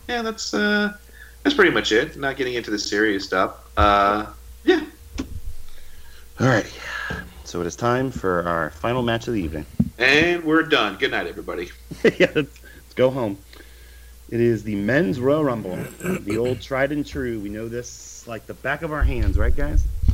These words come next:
Speaker 2: Numbers one and two to start the Rumble match. We start this one. I don't remember with who.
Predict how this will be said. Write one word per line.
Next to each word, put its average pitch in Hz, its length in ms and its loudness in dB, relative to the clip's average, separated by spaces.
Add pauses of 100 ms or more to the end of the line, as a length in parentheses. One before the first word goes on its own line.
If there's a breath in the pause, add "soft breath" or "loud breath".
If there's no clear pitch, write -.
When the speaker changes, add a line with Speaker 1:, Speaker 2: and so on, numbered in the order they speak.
(520 loud breath)
Speaker 2:
Numbers 113 880 4
one 107 340 8
and 220 180 4
two 117 420 2
to 98 160 -6
start - 400 -2
the 98 320 -4
Rumble 117 380 0
match. - 760 -4
We 101 220 -4
start 143 420 0
this 143 220 -6
one. 147 320 2
I - 80 -2
don't 117 320 -2
remember 117 300 -2
with 110 240 0
who. 87 240 -2